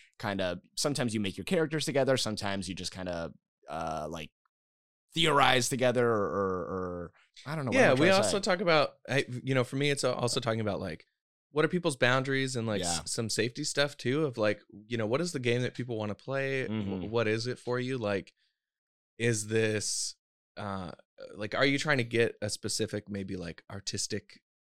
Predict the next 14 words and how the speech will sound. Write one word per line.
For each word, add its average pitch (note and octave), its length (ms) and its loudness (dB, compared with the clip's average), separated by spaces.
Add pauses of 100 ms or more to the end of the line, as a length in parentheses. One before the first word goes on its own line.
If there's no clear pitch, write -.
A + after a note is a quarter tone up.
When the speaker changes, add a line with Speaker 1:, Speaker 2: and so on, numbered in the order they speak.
(160)
Speaker 2:
uh, G2+ 140 -8
experience C3 600 -4
out D3 180 -2
of D3+ 80 -2
it? D#3 220 0
Or G#2+ 400 2
is - 20 -4 (220)
Speaker 1:
Exactly. - 40 -6
Speaker 2:
it - 40 -8
just G#2+ 240 -6
your G2+ 80 -4
fun, G2 320 -6
casual F#2+ 420 -4
game? C3 560 -4